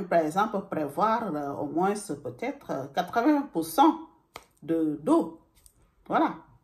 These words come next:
Quatre-vingts pour cent d'eau, il faut prévoir. Voilà. Hmm. Il faut prévoir quatre-vingts pour cent d'eau.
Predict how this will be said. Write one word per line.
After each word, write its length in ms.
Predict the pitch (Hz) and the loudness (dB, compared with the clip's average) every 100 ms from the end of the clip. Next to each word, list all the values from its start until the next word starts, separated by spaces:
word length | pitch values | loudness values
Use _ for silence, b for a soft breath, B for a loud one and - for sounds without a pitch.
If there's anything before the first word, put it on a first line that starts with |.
| _ _ - | _ _ -10
Quatre-vingts 420 | 190 220 208 214 | -6 -2 -2 -2
pour 180 | 214 170 | -4 -6
cent 260 | - 180 | -2 0
d'eau, 440 | 165 269 349 - _ _ | 2 2 0 -4 _ _
il 100 | 175 | -6
faut 180 | 175 165 | -2 -2
prévoir. 600 | 156 151 147 135 123 _ _ _ _ | -2 -4 -6 -8 -10 _ _ _ _
Voilà. 260 | 160 135 - _ _ _ _ _ _ _ - | -8 -8 -10 _ _ _ _ _ _ _ -6
Hmm. 180 | 151 - - _ _ - | -4 -4 -10 _ _ -16
Il 80 | |
faut 160 | - 165 | -6 -4
prévoir 360 | 175 156 160 156 | -2 -2 -2 -2
quatre-vingts 360 | 180 190 180 | -4 -2 -2
pour 180 | 180 165 | -2 -4
cent 280 | 160 175 170 | -2 0 0
d'eau. 540 | 170 165 180 277 370 | 2 2 6 4 2